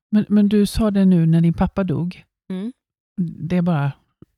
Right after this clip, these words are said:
Speaker 1: någon månad sedan, va, eller?
Speaker 2: Ja, det är, eh, ja, det är strax efter jul, eller i
Speaker 1: Strax
Speaker 2: början på
Speaker 1: efter jul.
Speaker 2: januari.
Speaker 1: Ja,
Speaker 2: Ja.
Speaker 1: för då sa du inledningsvis idag, sa du att, eh,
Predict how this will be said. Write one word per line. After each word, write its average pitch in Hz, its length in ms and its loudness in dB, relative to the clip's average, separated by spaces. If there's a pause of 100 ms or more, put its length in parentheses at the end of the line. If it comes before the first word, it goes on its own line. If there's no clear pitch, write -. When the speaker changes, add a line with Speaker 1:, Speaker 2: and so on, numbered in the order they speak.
(120)
Speaker 1:
någon 156 220 0
månad 151 380 -2
sedan, 240 220 -6
va, 247 160 -6
eller? 226 200 -10 (640)
Speaker 2:
Ja, 233 280 -4 (200)
det 214 140 -8
är, 202 360 -10 (380)
eh, - 80 -12 (680)
ja, 233 260 -12 (160)
det 262 60 -14 (120)
är 247 380 -16 (300)
strax - 300 -14
efter 240 300 -18
jul, 220 300 -18 (420)
eller 233 140 -12
i 233 40 -14
Speaker 1:
Strax 233 220 -10
Speaker 2:
början 147 100 4
på 220 40 -4 (100)
Speaker 1:
efter 156 120 2
jul. 196 100 -2
Speaker 2:
januari. 180 320 -6
Speaker 1:
Ja, 175 220 4
Speaker 2:
Ja. - 20 0
Speaker 1:
för 214 160 -2
då 196 140 2
sa 185 260 2
du 208 340 2
inledningsvis 175 680 2
idag, 151 220 0
sa 143 180 0
du 147 180 0
att, - 240 -8
eh, - 180 -6